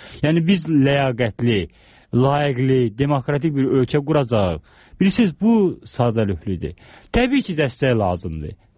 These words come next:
İstər mənəvi formada olsun, istər digər hər hansı başqa bir formada olsun, istər qrantlar formasında olsun, istər nəsə başqa bir formada olsun, istər bilirsiniz, yəni bəyanatlar formasında olsun, istər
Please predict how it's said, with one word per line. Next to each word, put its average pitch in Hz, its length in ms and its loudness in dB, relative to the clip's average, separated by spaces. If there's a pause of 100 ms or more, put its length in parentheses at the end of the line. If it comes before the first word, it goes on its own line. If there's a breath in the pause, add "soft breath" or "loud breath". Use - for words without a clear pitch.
(100)
İstər 220 320 0
mənəvi 135 480 0
formada 113 400 0
olsun, 95 540 0 (320 loud breath)
istər 214 340 2
digər 160 400 0
hər 135 160 -2
hansı 127 240 -2
başqa 120 320 -2
bir 113 160 2
formada 110 420 0
olsun, 98 520 0 (320 loud breath)
istər 214 500 2
qrantlar 143 540 -2
formasında 123 580 -2
olsun, 113 460 2
istər 214 340 0
nəsə 175 480 -2
başqa 131 320 -2
bir 143 160 0
formada 135 420 0
olsun, 117 440 0 (400 loud breath)
istər 226 420 0
bilirsiniz, 180 540 -2
yəni 156 260 2
bəyanatlar 151 560 0
formasında 135 560 -2
olsun, 131 320 0
istər 202 320 0